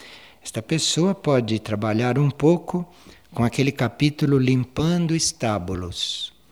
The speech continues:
na hora de crescer interiormente, que é o capítulo referente ao trabalho em Aquário.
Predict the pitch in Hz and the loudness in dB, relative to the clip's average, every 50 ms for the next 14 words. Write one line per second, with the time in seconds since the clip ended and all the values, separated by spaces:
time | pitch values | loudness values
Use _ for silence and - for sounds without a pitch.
0 | _ - - - - - _ _ _ - 113 104 104 104 107 110 117 127 127 131 | _ -20 -20 -20 -20 -20 _ _ _ -10 -6 -4 -2 0 0 0 0 2 2 0
1 | 123 117 127 - - 123 117 107 - - - 123 120 127 120 117 - 123 113 120 | 0 0 -2 -2 0 0 0 0 0 0 0 0 0 0 -2 -2 -2 0 2 2
2 | 113 110 98 95 82 78 80 76 76 - - - - - - _ _ - - - | 2 2 0 -2 -4 -4 -6 -8 -10 -12 -14 -14 -14 -16 -20 _ _ -20 -20 -20
3 | - - - - - - - 104 107 117 - - 151 147 139 - - 139 147 143 | -20 -20 -20 -20 -14 -8 -4 -2 -2 -2 -4 -4 -4 -6 -4 -2 -2 -2 -2 -2
4 | - 160 151 143 135 143 - - - 143 123 110 110 113 120 131 147 143 - - | -2 -2 -2 0 -2 -4 -6 -4 -2 0 0 2 2 2 0 0 -2 -4 -6 -8
5 | - 180 180 180 - - - - _ _ _ _ - - - 101 95 - 110 104 | -8 -6 -8 -8 -12 -20 -20 -20 _ _ _ _ -14 -10 -10 -8 -8 -6 -6 -6
6 | 98 98 107 107 117 117 120 117 - - - _ _ _ _ _ - - 107 110 | -2 -2 0 0 2 0 -2 -2 -6 -16 -20 _ _ _ _ _ -8 -4 -2 -2
7 | 117 113 - - - - 78 76 76 73 - - 90 - | -2 -2 -4 -8 -8 -8 -8 -8 -10 -12 -14 -16 -16 -20